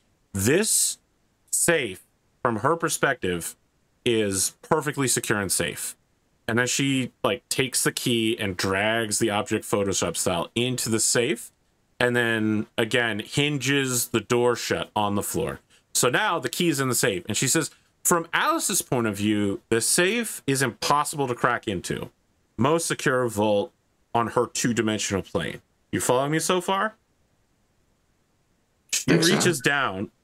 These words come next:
Speaker 1: picks up the hologram of the key and holds it in the air, and then with her left hand uses the motion to open the safe and then says,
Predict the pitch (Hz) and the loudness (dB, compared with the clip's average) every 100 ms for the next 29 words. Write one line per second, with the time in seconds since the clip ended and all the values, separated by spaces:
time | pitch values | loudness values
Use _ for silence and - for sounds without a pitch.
0 | - 165 151 185 185 156 151 147 120 127 | -6 -2 0 0 0 0 2 0 0 0
1 | 123 110 - 123 113 101 110 101 107 107 | 0 -2 -2 0 2 2 0 0 0 0
2 | 98 104 107 92 - - - - 123 123 | 0 0 0 -2 -6 -16 -6 0 0 2
3 | 131 110 131 196 - 127 107 101 92 - | 0 0 0 -2 -4 -2 0 0 -2 -4
4 | 95 120 131 123 120 107 - - _ _ | 0 2 2 2 2 2 -2 -4 _ _
5 | _ _ _ 120 120 127 123 117 - - | _ _ _ 0 2 2 2 -2 -2 -4
6 | _ - 139 143 123 110 - 131 127 117 | _ 0 0 2 0 2 2 2 2 0
7 | 107 110 107 110 | 0 0 0 -2